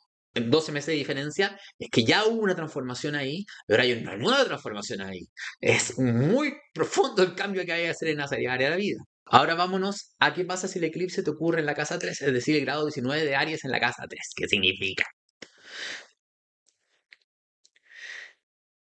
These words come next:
Que ideas y pensamientos, formas de pensar y de comprender tu vida, tu realidad y todo están obsoletas. Entonces puede ser un periodo donde tú digas, "No entiendo nada, no entiendo qué está pasando".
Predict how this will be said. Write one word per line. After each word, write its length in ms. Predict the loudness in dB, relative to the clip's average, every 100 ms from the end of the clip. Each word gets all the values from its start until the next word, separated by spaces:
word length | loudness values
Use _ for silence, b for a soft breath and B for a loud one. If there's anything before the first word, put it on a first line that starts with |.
| _ _
Que 400 | 4 4 4 -8 _
ideas 560 | 0 4 2 2 0 -6 -8
y 120 | -2
pensamientos, 760 | 0 0 -4 0 0 0 -4 -4
formas 320 | -2 -2 -2
de 80 | 0
pensar 540 | 0 0 0 0 -2 -8 2
y 60 |
de 100 | 2
comprender 680 | 4 0 -2 -2 0 0 -2
tu 140 | -4 -2
vida, 440 | 0 0 -2 -4 0
tu 60 |
realidad 480 | 2 2 2 2 2
y 100 | -2
todo 400 | -2 2 2 -2
están 240 | -8 -6 -6
obsoletas. 540 | -4 -4 -2 -4 -6 -12 _ _ B B B
Entonces 300 | 2 4 4
puede 220 | 2 0
ser 140 | 2
un 140 | 0 -2
periodo 260 | -4 -2
donde 180 | -2 -4
tú 120 | -4
digas, 200 | -4 -4
"No 60 | -6
entiendo 340 | -4 -2 0
nada, 440 | 0 0 0 0 0
no 60 |
entiendo 260 | 2 2 0
qué 60 |
está 180 | 0 0
pasando". 640 | 0 -2 -2 0 0 0